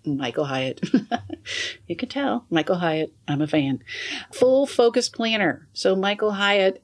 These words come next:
turned me on to Nosby years ago, and then lo and behold, he created his own planner a couple of years ago when that was a thing for everybody. And like most things Michael Hyatt, I signed up right away, and I've gotten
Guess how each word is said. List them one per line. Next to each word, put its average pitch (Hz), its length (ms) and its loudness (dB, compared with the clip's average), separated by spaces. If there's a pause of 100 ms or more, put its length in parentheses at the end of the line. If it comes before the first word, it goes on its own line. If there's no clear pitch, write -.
(140)
turned 196 220 0
me 202 80 0
on 190 140 4
to 175 60 2
Nosby 180 460 4
years 180 240 4
ago, 170 520 4
and 170 220 2
then 170 320 2
lo 170 140 2
and 190 80 -2
behold, 160 320 0
he 185 100 -2
created 165 480 0
his 156 180 -2
own 151 220 2
planner 185 580 -2
a 165 100 -4
couple 170 260 0
of 165 60 2
years 160 240 -2
ago 160 300 0
when 147 160 2
that 151 200 0
was 156 160 0
a 143 60 2
thing 165 320 0
for - 220 0
everybody. 160 560 2 (440)
And 160 380 2
like 156 220 0
most 151 260 -2
things 151 240 0
Michael 147 240 -2
Hyatt, 175 380 2
I 135 100 -2
signed 147 340 -2
up 147 160 -2
right 135 180 0
away, 156 540 0
and 143 260 -4
I've 139 220 -6
gotten 147 560 -4